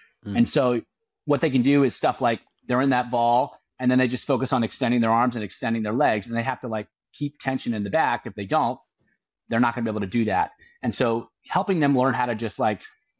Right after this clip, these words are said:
Speaker 2: feel what that's like and feel how to create that, that tension and, and while still using the lungs can be really helpful for helping them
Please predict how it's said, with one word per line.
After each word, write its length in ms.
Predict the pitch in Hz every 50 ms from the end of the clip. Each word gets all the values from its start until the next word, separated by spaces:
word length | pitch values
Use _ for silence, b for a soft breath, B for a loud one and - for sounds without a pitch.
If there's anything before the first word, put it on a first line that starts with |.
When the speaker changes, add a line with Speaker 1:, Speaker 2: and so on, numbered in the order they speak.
| _ _ _ _ _ _ _ _ _ _ _
Speaker 2:
feel 320 | _ - - 175 180 160 123
what 140 | 113 110 -
that's 280 | 120 107 104 - -
like 360 | 131 143 131 113 110 107 _ _ _ _ _ _ _
and 120 | - 110 101
feel 180 | - 139 135
how 100 | 113 123
to 80 | 120 120
create 400 | - - - 127 120 120 117 - _ _ -
that, 160 | 110 117 107 - 127
that 180 | 120 - - -
tension 420 | - 135 127 - - 139 123 120
and, 180 | 117 107 110 -
and 160 | - 113 110 107 -
while 120 | 117 104
still 340 | - - - 135 120 110 - - - _ _ _ _
using 280 | - 127 135 120 117 107
the 80 | 104 101
lungs 480 | 110 151 180 156 131 123 120 113 - - b b b b b b
can 100 | - 139
be 80 | 120 117
really 220 | 113 123 117 110
helpful 320 | 101 113 110 107 - 113 104
for 120 | - 107
helping 280 | 101 104 101 - 107 101
them 240 | 101 101 101 -